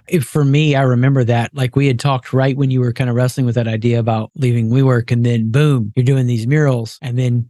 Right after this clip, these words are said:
boom, all that shuts down so quick. And here you are adapting. And I wanna get into some of the th-, exciting things I've seen you adapt into, but it is hard to leave some of those things behind. Does anything specifically come to mind that was hard to leave back there?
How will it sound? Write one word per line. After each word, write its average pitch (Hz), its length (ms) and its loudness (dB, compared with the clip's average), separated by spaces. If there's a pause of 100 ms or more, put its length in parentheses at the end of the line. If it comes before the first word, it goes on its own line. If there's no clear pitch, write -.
(120)
boom, 170 440 0
all 135 140 -4
that 131 160 -6
shuts 131 240 -10
down 139 220 2
so 120 200 -2
quick. 113 460 -4
And 123 180 0
here 147 140 4
you 139 180 4
are 123 140 2
adapting. 127 520 -2
And 123 80 0
I 135 40 2
wanna 156 200 2
get 147 140 2
into 139 160 2
some 143 180 -2
of 131 60 0
the 120 80 -2
th-, 110 200 -10
exciting 151 500 0
things 123 220 2
I've 117 140 0
seen 123 220 0
you 120 140 4
adapt 123 380 0
into, 120 540 0
but 143 120 0
it 139 80 2
is 196 140 0
hard 127 300 0
to 123 60 0
leave 113 220 -2
some 117 120 0
of 110 60 -2
those 113 160 0
things 113 220 -2
behind. 110 560 -2 (100)
Does 139 140 0
anything 147 260 2
specifically 127 920 -2
come 165 300 2
to 147 120 0
mind 120 640 0
that 123 220 -2
was 123 260 -2
hard 117 580 -2
to 123 100 -2
leave 120 280 0
back 104 240 -4
there? - 240 -16